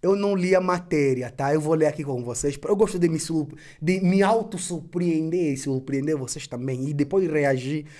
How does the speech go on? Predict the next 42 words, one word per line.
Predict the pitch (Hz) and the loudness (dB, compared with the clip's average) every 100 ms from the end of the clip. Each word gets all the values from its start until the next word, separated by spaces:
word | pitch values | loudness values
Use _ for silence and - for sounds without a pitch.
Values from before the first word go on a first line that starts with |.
| - | -20
com | - 131 | -6 -4
vocês. | 120 120 143 127 - - | -4 -4 0 -2 -2 -8
Já | 110 160 208 | 2 4 4
se | - | 2
inscreva | 175 - 196 175 | -2 0 2 2
no | 151 | -2
canal, | 147 160 | -2 -2
partilhe | 156 143 165 | -2 -4 -6
o | 151 | -6
vídeo, | 147 | -6
comenta. | 143 123 139 147 151 - - | -6 -4 -4 -4 -8 -14 -8
Deixa | 123 175 190 185 | 4 6 6 0
aquele | 180 175 | -2 0
like | 170 175 | 0 -2
maroto, | 156 139 151 - | -4 0 0 0
deixa | 156 180 139 | -2 -2 -2
dislike | 139 151 | -2 -2
se | 143 | -4
eu | |
não | 143 | -6
curtir, | 135 127 | -8 -10
comente | 135 156 156 | -8 -8 -8
bastante. | 123 120 - 135 135 - - _ | -8 -8 -6 -6 -8 -18 -20 _
Ah, | 143 143 139 139 135 135 | -12 -8 -4 -4 -4 -2
siga | 185 170 | 2 4
meu | 170 | 2
Instagram, | 165 147 151 | 0 0 0
siga | 147 156 | 0 0
meu | 151 | 0
TikTok, | 151 147 - 147 | -2 -8 -8 -4
que | 160 | -2
é | |
muito | 160 160 135 | -2 -4 -6
importante. | 131 127 131 113 117 127 | -6 -8 -6 -6 -6 0
Mais | 196 196 | 2 2
importante | 185 160 185 185 170 | 0 0 2 2 2
ainda | 175 175 - - - | 4 2 0 -14 -6
é | 202 | -2
vocês | 180 196 196 | -2 -4 -10
criarem | 175 180 156 | -8 -8 -8
vossas | 175 - | -12 -16
opiniões | 151 131 127 135 151 | -16 -16 -14 -12 -12